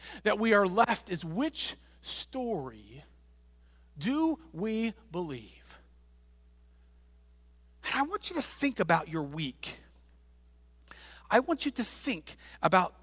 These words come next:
this past week. If I were to say to you, "Tell me about your week," don't use adjectives. Don't say, "It was good, it was bad, it was, it was middling," whatever. No, no. Think about some of the stories you would tell me.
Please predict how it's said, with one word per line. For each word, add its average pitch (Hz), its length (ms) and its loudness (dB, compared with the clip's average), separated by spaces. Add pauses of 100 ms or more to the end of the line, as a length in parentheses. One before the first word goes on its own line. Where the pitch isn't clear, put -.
(140)
this - 300 2
past - 520 -2
week. 165 220 -2
If 165 140 -8
I 339 160 6
were 381 120 2
to 262 80 0
say 214 220 0
to - 180 -10
you, 170 80 -6
"Tell - 340 -8
me 359 160 0
about 202 300 2
your 160 140 -4
week," 143 220 -6 (260)
don't - 240 -6
use 196 240 -4 (100)
adjectives. 135 540 -2
Don't 311 140 -2
say, - 100 -8
"It 294 60 -10
was 175 120 -12
good, 139 280 -2
it 214 40 -6
was 165 120 -12
bad, 131 260 -6
it 302 80 -12
was, 131 200 -8
it 165 120 -10
was 143 140 -10
middling," 123 400 -10
whatever. 147 260 -14
No, 196 140 -8
no. 202 140 -10 (880)
Think - 300 -2
about 320 220 -2
some 196 260 0
of 180 80 -2
the 180 80 -4
stories 143 640 -6
you 127 80 -12
would 120 160 -16
tell 98 240 -12
me. - 80 -20